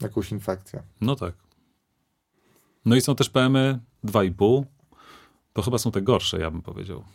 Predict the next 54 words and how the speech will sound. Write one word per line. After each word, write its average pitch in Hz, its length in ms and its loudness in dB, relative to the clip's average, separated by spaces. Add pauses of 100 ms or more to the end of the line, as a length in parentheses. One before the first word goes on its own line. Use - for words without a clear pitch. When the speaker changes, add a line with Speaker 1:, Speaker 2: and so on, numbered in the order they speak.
(100)
Speaker 1:
Im 127 200 0
Speaker 2:
Nie? 117 60 2
Speaker 1:
mniejsze, 113 300 -2
tym 135 180 -2
gorsze, 113 340 2
bo 123 140 0
im 123 60 0
Speaker 2:
Tak. 90 140 0
Speaker 1:
mniejsze, 120 280 -6
tym 127 160 -6
głębiej 123 320 0
penetruje. 123 600 -4
Speaker 2:
Czyli 110 180 4
teraz, 113 240 4
jeżeli 117 200 4
mamy 113 200 4
particulate 110 560 0
matter 107 280 2
poniżej 113 460 4
dwóch 110 260 -2
i 101 60 -6
pół 101 160 -2
mikronów, 95 760 -2
to - 140 -20
Speaker 1:
Mhm. 110 160 -2
Speaker 2:
teraz 107 220 4
znowu 92 260 -4
tutaj 95 220 -2
sobie 95 220 -4
pozwolę 90 540 -4 (580)
zacytować. 95 840 -2
„Mieszanina 110 380 0
stałych 113 400 2
i 110 60 -4
ciekłych 123 420 2
cząstek 95 440 -2
o 101 40 -2
średnicy 101 380 -2
mniejszej 101 340 0
niż 95 140 -2
dwa 95 160 0
i 95 60 0
pół 95 120 -6
mikrometra, 95 560 -2
znajdujących 98 480 -2
się 104 100 -2
w 92 80 -8
powietrzu 95 300 -2
w - 20 -20
postaci 95 360 -6
aerozolu”. 107 580 0
I 127 100 -6
teraz 110 260 4
znowu. 87 320 -2